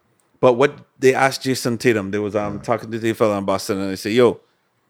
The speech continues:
Speaker 1: who guards you the best in the N B A?"
Speaker 2: Mm. What he
Speaker 1: The
Speaker 2: say?
Speaker 1: man didn't name a, a player, you know.
Speaker 2: He said, "The
Speaker 1: He said the
Speaker 2: Raptors."
Speaker 1: Toronto Raptors guard him the best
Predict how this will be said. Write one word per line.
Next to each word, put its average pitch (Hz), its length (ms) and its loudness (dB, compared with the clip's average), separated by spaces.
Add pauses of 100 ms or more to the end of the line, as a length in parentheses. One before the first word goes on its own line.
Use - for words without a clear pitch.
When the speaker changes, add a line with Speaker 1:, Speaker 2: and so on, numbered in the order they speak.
(340)
Speaker 1:
who 196 160 -2
guards 127 340 2
you 127 60 0
the 120 120 -2
best 107 260 -2
in 107 80 -4
the 104 140 -2
N 101 120 -4
B 95 120 -2
A?" 69 60 -8 (180)
Speaker 2:
Mm. 82 200 -12 (1200)
What 90 80 -8
he 95 60 -4
Speaker 1:
The 104 60 -8
Speaker 2:
say? 107 60 -2
Speaker 1:
man 131 240 0
didn't 143 280 -2
name 131 260 -2
a, 123 180 -4
a 104 80 -6
player, 139 340 4
you 104 100 0
know. 60 160 -14 (180)
Speaker 2:
He 87 60 -20
said, 85 240 -18 (180)
"The 95 100 -12
Speaker 1:
He - 40 -10
said 117 240 0
the 113 80 0
Speaker 2:
Raptors." - 60 -8
Speaker 1:
Toronto 110 420 2
Raptors 107 560 -2
guard 95 200 -6
him 95 120 -8
the 90 80 -10
best - 320 -12